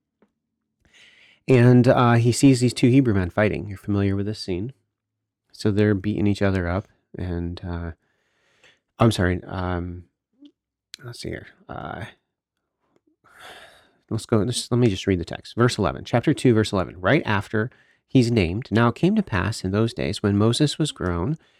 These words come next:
that he went out to his brethren and looked at their burdens. And he saw an Egyptian beating a Hebrew, one of his brethren.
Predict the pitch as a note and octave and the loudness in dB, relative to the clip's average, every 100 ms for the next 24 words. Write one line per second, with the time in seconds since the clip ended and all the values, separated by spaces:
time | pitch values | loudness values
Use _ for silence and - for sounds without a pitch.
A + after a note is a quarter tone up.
0 | _ - A#2+ C#3 A#2+ D#3+ D#3+ G#2+ G#2+ B2 | _ -2 0 2 4 2 2 0 0 2
1 | B2 - F2 F#2 A2+ G2+ G#2+ - G2 G2 | 2 2 -4 0 0 2 0 -2 -4 -4
2 | G2 A2 B2+ - - F#2 - G#2 A2+ A2+ | -2 -4 -4 -10 -4 -2 0 0 4 4
3 | A2 F3 - A#2 G2+ G#2 G#2 G2+ D3 - | 2 0 0 0 2 0 0 0 -2 -2
4 | D2+ E2+ F2+ F#2 - A2 - - | -6 -6 -6 -8 -6 -6 -6 -12